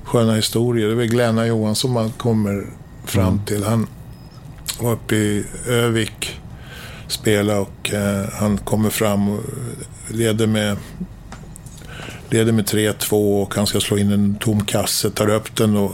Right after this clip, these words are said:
Speaker 1: ska bolla på tennis och sen slå dit den. Och missar pucken och de kontrar och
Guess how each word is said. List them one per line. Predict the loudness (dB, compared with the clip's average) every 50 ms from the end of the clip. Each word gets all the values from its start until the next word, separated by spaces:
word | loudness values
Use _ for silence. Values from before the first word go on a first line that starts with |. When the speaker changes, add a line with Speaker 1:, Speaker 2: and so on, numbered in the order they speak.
| -6 -8 -4 -4
Speaker 1:
ska | 0 0 0 2
bolla | 4 4 4 4 4 2 0
på | 0 -2 -2
tennis | 0 2 2 2 2 2 2 2 0 0 0 -2 -2 -2
och | -2 -2 0
sen | 0 0 0 0 0
slå | 0 0 0 0 0 0 0 0 2
dit | 2 2 0 0 -2 -4
den. | -6 -6 -4 -6 -8 -10 -16 -18 -20 -20 -20 -20 -18 -18 -18 -18 -18 -18 -18 -18 -18 -18 -18 -18 -16 -6 -2
Och | 2 2
missar | 4 4 2 2 0 0 0 2 2 2 2 2 0 -4
pucken | -4 -4 -4 -4 -4 -4 -2 0 0 0 -2 -4 -6 -12 -18 -18 -8 -4
och | -2 2
de | 4 4 4 4
kontrar | 4 4 4 4 4 4 2 0 -2 -2 0 2 2 2 2 2 0
och | -2 -4 -4 -6